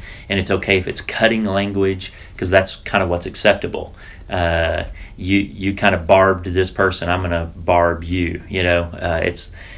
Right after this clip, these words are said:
uh, it, it, it's, it's kinda cool to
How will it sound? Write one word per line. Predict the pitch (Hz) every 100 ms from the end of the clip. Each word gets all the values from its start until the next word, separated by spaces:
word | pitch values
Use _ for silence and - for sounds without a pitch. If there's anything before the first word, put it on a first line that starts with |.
| -
uh, | 90 85 82 80
it, | 82 90 -
it, | - 101 -
it's, | 101 98 - -
it's | 95
kinda | - 92 87
cool | - 101 92
to | 85 87 82